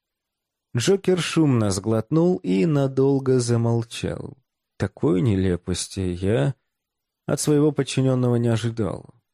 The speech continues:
Фактически Джейсон — устроил, э, распил своих же денег.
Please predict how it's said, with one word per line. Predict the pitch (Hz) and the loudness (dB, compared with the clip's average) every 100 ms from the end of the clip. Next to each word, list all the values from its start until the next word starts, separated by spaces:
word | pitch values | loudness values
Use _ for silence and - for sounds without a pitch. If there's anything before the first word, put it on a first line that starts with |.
| - | -8
Фактически | 113 - 170 143 - 135 | -4 -2 0 -2 0 -2
Джейсон — | 131 120 135 151 147 135 123 - _ _ _ _ | -2 -4 0 0 2 0 -2 -6 _ _ _ _
устроил, | 135 120 - 170 185 165 147 139 139 135 127 127 | -4 -2 0 2 4 4 4 4 4 4 4 4
э, | |
распил | 131 - - 214 190 | 2 0 0 0 0
своих | - 139 165 | 0 0 2
же | 185 185 | 0 0
денег. | 139 85 - | 0 -2 -8